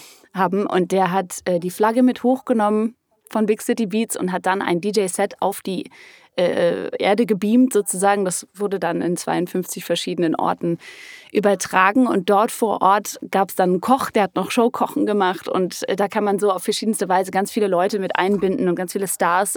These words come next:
aus den jeweiligen Ländern. Und dieses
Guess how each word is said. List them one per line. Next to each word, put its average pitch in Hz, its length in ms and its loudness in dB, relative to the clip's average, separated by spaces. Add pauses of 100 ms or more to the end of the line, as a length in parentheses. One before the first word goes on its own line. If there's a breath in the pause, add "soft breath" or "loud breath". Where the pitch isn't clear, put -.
aus 175 100 -6
den 196 140 0
jeweiligen 185 440 2
Ländern. 202 520 2 (640 loud breath)
Und 208 180 0
dieses 240 420 4